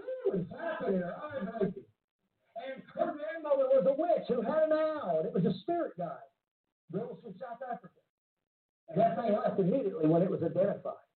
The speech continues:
And sometimes we need that. Sometimes God will give it to us. Other times we'll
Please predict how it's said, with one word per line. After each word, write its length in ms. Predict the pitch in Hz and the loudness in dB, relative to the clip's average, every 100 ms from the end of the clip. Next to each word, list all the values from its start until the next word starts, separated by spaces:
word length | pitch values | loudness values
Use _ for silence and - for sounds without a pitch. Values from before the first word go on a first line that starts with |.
| _ _ _ _ _ _ | _ _ _ _ _ _
And 120 | - | -4
sometimes 360 | 202 240 247 202 | -2 0 -2 0
we 100 | 208 214 | 0 -2
need 180 | 226 170 | -6 -8
that. 180 | - - | -8 -10
Sometimes 420 | - 165 190 202 170 | -4 2 4 4 2
God 200 | 208 - | -2 0
will 80 | 196 | 0
give 80 | 226 | 0
it 80 | - | -4
to 80 | 247 | -6
us. 140 | - | -2
Other 160 | 180 190 | 0 2
times 280 | - 226 165 | 0 0 -2
we'll 260 | 214 220 | -2 -4